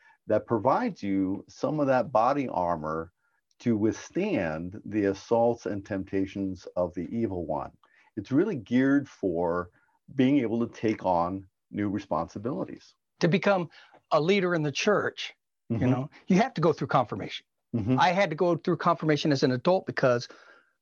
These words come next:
Speaker 2: I, and, and to learn, and then eventually became a confirmation, uh, instructor. And it, the way it,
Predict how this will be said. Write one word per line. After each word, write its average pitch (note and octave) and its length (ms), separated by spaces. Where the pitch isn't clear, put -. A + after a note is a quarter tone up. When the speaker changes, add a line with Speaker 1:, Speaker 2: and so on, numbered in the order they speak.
Speaker 2:
I, C3+ 220
and, D3 240
and C#3+ 160
to C#3 100
learn, C#3+ 320
and C#3 160
then C#3 160
eventually D3+ 540
became C3+ 280
a C3+ 60
confirmation, C3+ 800
uh, A#2+ 220
instructor. B2+ 560
And F3 220
it, F3 220
the E3 160
way G#3 260
it, F#3 180